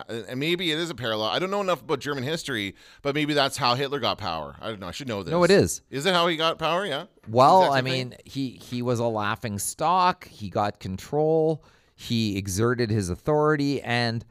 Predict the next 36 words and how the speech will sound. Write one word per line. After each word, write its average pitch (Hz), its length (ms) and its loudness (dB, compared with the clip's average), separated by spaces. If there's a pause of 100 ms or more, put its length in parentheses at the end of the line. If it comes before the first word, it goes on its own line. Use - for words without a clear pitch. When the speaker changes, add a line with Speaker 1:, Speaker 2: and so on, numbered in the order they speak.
(460)
Speaker 2:
um, 113 460 0
and 127 100 -2
actually, 143 280 0
one 120 220 0
of 156 60 -2
the 135 80 -2
things 139 300 -2
that 117 100 2
I 107 60 2
did 185 240 4
last 98 300 2
summer 98 300 0
is 98 300 -2
I 101 220 0
went 98 340 -6
to, 98 400 -4
um, 90 300 -4
the 98 80 -6
Montreal 104 380 -4
Holocaust 110 600 -4
Museum. 78 520 -6 (320)
And 113 180 -4
when 117 180 0
you, 110 480 -4
and 107 120 -2
it 104 160 -6
walks 120 480 -2
you 113 80 -2
through, 110 160 2
it's, 104 120 2
like, 113 200 2
a 120 100 0
great 104 540 0
museum. 82 560 -4 (280)
It's, 127 140 -2
like, 151 160 0